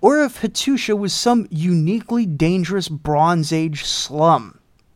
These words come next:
I don't actually think this is something we can say for sure one way or the other, just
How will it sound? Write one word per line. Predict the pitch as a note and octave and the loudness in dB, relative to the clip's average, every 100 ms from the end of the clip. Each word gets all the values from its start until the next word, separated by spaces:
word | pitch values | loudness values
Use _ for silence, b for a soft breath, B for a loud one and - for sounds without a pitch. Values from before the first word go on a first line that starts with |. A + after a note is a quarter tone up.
| _ _ _ B B B B B B | _ _ _ B B B B B B
I | C#3+ E3+ | 0 2
don't | D#3+ D3+ - - | 2 -2 -6 -6
actually | D3+ D3+ D#3 | -6 -4 -4
think | D3 E3 D#3 | -2 -2 -2
this | D3+ - | -4 -4
is | D3+ | -2
something | E3+ D#3 D#3+ | -4 -4 -2
we | D3+ | -2
can | D3+ D3+ | -4 -6
say | - D#3+ C#3+ | -4 -2 -2
for | - C#3 | -4 -8
sure | - - G3 E3+ | -6 2 6 6
one | D3 D#3+ D#3 | 6 2 2
way | D3+ D3+ | 2 2
or | D3 | 0
the | C#3+ D3+ | 0 6
other, | G3+ D#3+ D3 | 6 6 0
just | D3+ F3 | -2 -4